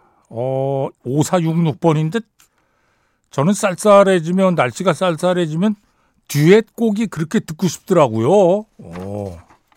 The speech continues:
아, 쌀쌀하니까. 예.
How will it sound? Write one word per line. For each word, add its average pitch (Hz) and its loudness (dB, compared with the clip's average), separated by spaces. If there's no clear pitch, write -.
아, - -14
쌀쌀하니까. 143 0
예. 78 -20